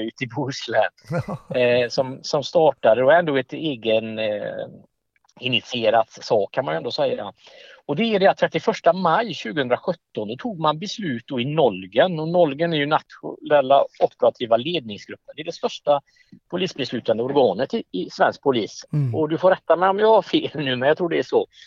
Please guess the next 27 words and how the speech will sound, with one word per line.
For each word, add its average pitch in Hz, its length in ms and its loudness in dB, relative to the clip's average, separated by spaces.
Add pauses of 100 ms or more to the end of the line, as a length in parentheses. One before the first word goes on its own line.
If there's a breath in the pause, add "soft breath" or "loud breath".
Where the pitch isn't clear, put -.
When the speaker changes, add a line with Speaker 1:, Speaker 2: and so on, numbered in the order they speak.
(360 loud breath)
Speaker 1:
Då 196 60 -2
tog 269 140 4
man 233 120 4
beslut 220 320 2
att 139 120 2
båtsamverkan 190 680 4
ska 214 120 -2
vara 196 140 4
en 139 60 -8
brottsförebyggande 135 880 0
metod 135 400 -4
inom 117 200 -6 (160)
hela 107 340 -6
polismyndigheten. 120 1040 -4 (720 soft breath)
Eh, 147 200 0
så 175 180 0
var 220 280 4
som 214 140 -2
helst 165 400 0
i 160 60 -2
landet 110 460 0
så 131 80 -10
ska - 140 -10
man 127 140 -6
kunna 120 200 -4
starta 127 420 -2
det. 107 180 -4